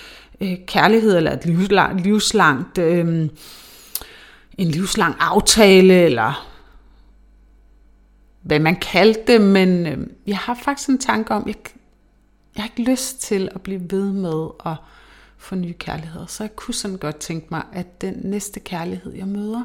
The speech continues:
at beslutte mig for, at det så også er den, som skal forblive.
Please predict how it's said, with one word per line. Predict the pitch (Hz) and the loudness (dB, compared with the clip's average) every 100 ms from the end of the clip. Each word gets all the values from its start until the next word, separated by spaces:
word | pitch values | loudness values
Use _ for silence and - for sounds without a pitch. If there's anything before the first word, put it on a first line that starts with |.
| 240 _ _ _ _ _ _ _ _ _ _ _ - | -12 _ _ _ _ _ _ _ _ _ _ _ -14
at | 196 | -14
beslutte | - 196 - 285 302 - | -12 -10 -6 -4 -6 -6
mig | 240 | -8
for, | - 190 185 - | -4 -4 -6 -10
at | - 202 - - _ _ _ _ _ _ _ _ _ _ _ _ _ _ - | -10 -10 -10 -20 _ _ _ _ _ _ _ _ _ _ _ _ _ _ -12
det | 185 | -10
så | 196 185 | -8 -8
også | 170 - - - _ _ _ _ _ _ _ _ _ _ _ _ _ _ _ _ - | -8 -8 -10 -14 _ _ _ _ _ _ _ _ _ _ _ _ _ _ _ _ -16
er | 175 - | -16 -8
den, | 185 156 - _ | -8 -8 -12 _
som | - - 185 | -14 -10 -10
skal | - - | -12 -14
forblive. | - 180 - 165 - | -16 -18 -16 -16 -16